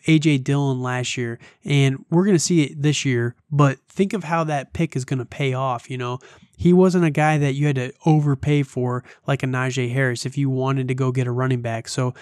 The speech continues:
you can kinda get him a little bit on the cheap. So that's, that's, uh, that's why I like Chuba Hubbard so much in this year's draft. Number seven for me is gonna be Trey Sermon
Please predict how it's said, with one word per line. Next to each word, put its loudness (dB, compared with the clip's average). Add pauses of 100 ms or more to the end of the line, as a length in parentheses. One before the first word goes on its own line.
(180)
you 2
can 0
kinda -2
get 0
him 0
a 0
little 2
bit 0
on -6
the -8
cheap. -2 (180)
So 0
that's, 0
that's, 0
uh, 0 (680)
that's 0
why 4
I 2
like 2
Chuba 2
Hubbard 0
so 0
much -4 (140)
in 0
this -2
year's -2
draft. -6 (1200)
Number 4
seven 2
for -4
me 2
is -2
gonna 0
be -4
Trey -2
Sermon 2